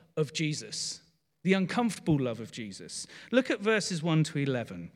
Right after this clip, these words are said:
We're introduced to some of his close friends. "Now a man named Lazarus was ill," we're told.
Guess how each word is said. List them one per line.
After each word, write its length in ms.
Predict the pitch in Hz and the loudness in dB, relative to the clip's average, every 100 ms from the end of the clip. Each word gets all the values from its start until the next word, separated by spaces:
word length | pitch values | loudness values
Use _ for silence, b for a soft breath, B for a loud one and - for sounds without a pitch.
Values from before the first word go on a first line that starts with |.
| B B | B B
We're 160 | - 175 | 6 10
introduced 500 | 220 214 180 180 156 | 10 8 4 2 2
to 60 | 160 | -2
some 160 | - | 0
of 80 | 160 | 0
his 180 | 151 151 | 0 -6
close 300 | - 160 147 | -4 -4 -4
friends. 380 | - 120 110 151 | -6 -8 -4 4
"Now 160 | 160 | 4
a 40 | 170 | 4
man 300 | 180 214 226 | 2 0 2
named 240 | 214 190 | 4 4
Lazarus 460 | 160 147 143 135 - | 4 2 0 -4 -4
was 160 | 131 | -4
ill," 160 | 131 113 | -2 -4
we're 100 | 98 | -6
told. 380 | - 101 92 | -10 -12 -12